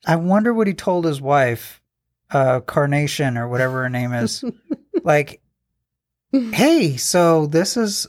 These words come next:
Speaker 1: um, a woman from America, and she's a friend." How, how would he have that conversation with
Speaker 2: I don't know.
Speaker 1: Jane in front of his Carnation wife?
Speaker 2: I don't know. That's something I couldn't
Speaker 1: That's
Speaker 2: find out because
Speaker 1: amazing.
Speaker 2: Jane was only forty,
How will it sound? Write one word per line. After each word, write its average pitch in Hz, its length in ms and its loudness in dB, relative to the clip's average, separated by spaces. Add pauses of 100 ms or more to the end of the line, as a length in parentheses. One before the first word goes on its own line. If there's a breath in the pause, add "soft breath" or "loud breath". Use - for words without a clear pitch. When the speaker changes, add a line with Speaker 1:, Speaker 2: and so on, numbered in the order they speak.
Speaker 1:
um, 165 500 0 (540)
a 165 100 0
woman 170 400 0
from 190 220 -2
America, 147 840 0 (540)
and 143 420 -2
she's 156 220 -4
a 185 60 -4
friend." 156 720 0 (560)
How, - 240 0 (300)
how 220 240 4
would 254 120 0
he 240 240 0
have 220 220 2
that 190 160 2
conversation 175 880 -2
with 190 460 -2 (200)
Speaker 2:
I 185 140 -6
don't 165 200 -10
know. 156 60 -8
Speaker 1:
Jane 151 600 0 (180)
in 180 220 -2
front 175 260 0
of 156 80 -2
his 143 160 -2
Carnation 147 600 -2
wife? 113 480 -8
Speaker 2:
I 240 160 2
don't 240 280 -2
know. 262 280 2
That's 190 280 -2
something 214 360 -4
I 202 100 -2
couldn't 208 220 -4
Speaker 1:
That's - 180 -6
Speaker 2:
find - 280 0
out 226 180 2
because 240 300 0
Speaker 1:
amazing. 120 200 -4
Speaker 2:
Jane 277 460 -2
was 214 160 0
only 196 280 -2
forty, 226 720 -6